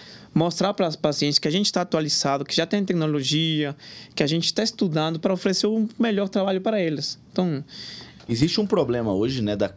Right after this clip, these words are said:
Speaker 2: competição da rinoplastia com a rinomodelação, né? Seja rinomodelação com ácido hialurônico ou seja essas rinomodelações definitivas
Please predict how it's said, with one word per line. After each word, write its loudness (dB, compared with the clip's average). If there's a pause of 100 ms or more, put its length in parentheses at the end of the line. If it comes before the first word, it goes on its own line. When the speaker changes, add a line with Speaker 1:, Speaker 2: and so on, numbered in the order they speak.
(120)
Speaker 2:
competição 0 (600)
da 4
rinoplastia 0
com -2
a 2
rinomodelação, 0 (240)
né? 0
Seja -2
rinomodelação 0 (580)
com 2
ácido 0
hialurônico 0
ou 0
seja 0
essas -4
rinomodelações 0
definitivas 0